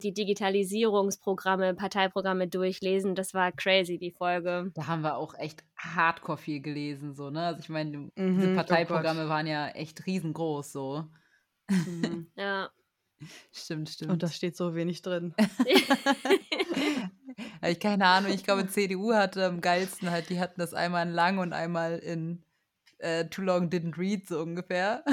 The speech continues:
Speaker 2: <laughs> Irgendwie so hundertzwanzig Seiten gegen vierzig Seiten Too Long Didn't Read, einfach so in Stichpunkten.
Speaker 3: Mhm.
Speaker 2: Ist auch schon ein gutes Zeichen.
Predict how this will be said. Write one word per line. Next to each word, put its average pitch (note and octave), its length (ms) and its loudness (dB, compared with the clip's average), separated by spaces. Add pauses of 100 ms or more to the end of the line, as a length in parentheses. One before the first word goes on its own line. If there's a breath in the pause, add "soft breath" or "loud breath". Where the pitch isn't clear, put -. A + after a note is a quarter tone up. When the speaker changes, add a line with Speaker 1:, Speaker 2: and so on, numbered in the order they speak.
(460)
Speaker 2:
<laughs> D#4 1500 2
Irgendwie F#3+ 280 -4
so G#3 120 2
hundertzwanzig G#3+ 760 2
Seiten G3+ 560 0
gegen F#3 260 -2
vierzig F#3+ 420 -4
Seiten E3+ 420 -2
Too - 120 -10
Long F3+ 240 0
Didn't E3+ 260 -6
Read, F#3+ 280 -6
einfach F#3 320 -4
so F#3 80 -4
in F3 100 -2
Stichpunkten. F3 720 -6
Speaker 3:
Mhm. F3+ 380 -4
Speaker 2:
Ist - 140 -14
auch D#3+ 160 -4
schon D#3+ 200 -10
ein F3 340 -10
gutes F3 280 -10
Zeichen. F3 540 -6